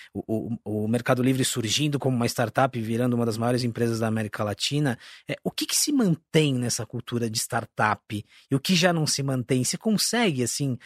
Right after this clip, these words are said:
perceber, é, o, a, tudo aquilo que a gente olha como atributo numa startup, mas o que já não tem ali?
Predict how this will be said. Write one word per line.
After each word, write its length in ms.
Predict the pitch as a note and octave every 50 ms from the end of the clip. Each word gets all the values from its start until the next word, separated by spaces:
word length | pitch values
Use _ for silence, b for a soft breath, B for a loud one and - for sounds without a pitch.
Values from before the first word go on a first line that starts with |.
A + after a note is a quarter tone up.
| B B B _
perceber, 760 | C#3+ C3+ B2 - - C3+ A#2 G#2 G2+ B2+ C#3+ D3+ C3 A2+ b b b b b
é, 180 | - A#2 B2 -
o, 100 | G2+ G2
a, 160 | F2 F#2 A2
tudo 220 | - - F#3 F3 G3+
aquilo 220 | - - F3+ E3+
que 100 | - -
a 20 | C3+
gente 220 | C#3+ C#3 - -
olha 140 | C#3+ C3+ B2
como 160 | - C#3+ C3+
atributo 480 | C3 - - C3 A2 B2 C3+ C#3 - C3
numa 140 | B2+ A#2
startup, 580 | A#2 - - A#2 A2 G#2+ - C3+ C3+ D3+ D#3 -
mas 240 | D3 D3 D3 C3+ C#3
o 60 | C#3
que 100 | - D3+
já 140 | C#3 D#3+ E3+
não 160 | F#3 E3 C3
tem 280 | - - E3+ D#3+ C#3 A#2
ali? 280 | A2 B2+ C3+ A2+ G2+